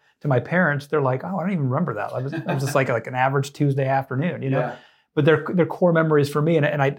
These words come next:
Speaker 1: I try to make sure that when I am interacting with a kid, that, that those core memories are always gonna be positive. I still remember my, you know, my, my Spanish teacher telling me,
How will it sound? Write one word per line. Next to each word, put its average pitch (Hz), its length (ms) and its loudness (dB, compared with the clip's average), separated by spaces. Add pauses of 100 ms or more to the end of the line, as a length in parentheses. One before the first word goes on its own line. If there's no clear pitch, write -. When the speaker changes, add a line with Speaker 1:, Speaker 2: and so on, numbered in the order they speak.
Speaker 1:
I 147 60 0
try 170 160 2
to 165 240 2
make 143 280 2
sure 147 240 2
that 135 140 -2
when 135 140 -2
I 135 80 0
am 139 120 -2
interacting 135 400 -2
with 123 120 -4
a 123 60 -8
kid, 123 260 -4
that, 120 160 -6 (100)
that 180 180 -6
those 139 180 0
core 139 200 -2
memories 123 320 -2
are 127 100 -4
always 120 180 -4
gonna 120 120 -10
be 113 100 -10
positive. 120 440 -4 (320)
I - 60 0
still 180 240 2
remember 156 420 4
my, 127 340 -2 (480)
you - 80 -6
know, 127 160 2
my, 123 360 -4 (180)
my 135 160 0
Spanish 147 460 0
teacher 131 260 -4
telling 147 360 0
me, 127 280 -2